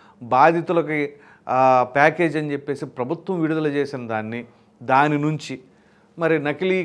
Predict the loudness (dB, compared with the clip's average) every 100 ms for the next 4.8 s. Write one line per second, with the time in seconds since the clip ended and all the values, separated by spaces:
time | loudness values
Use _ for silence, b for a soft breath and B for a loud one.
0 | 2 2 2 -2 0 0 0 -4 -4 -4
1 | -4 -6 -6 -4 -4 -4 -4 -4 -4 -2
2 | -2 -4 -10 -10 -10 -8 -6 -8 -10 -12
3 | -16 b b -4 2 4 2 0 -6 -4
4 | -6 -6 -6 -6 -10 -12 -10 -10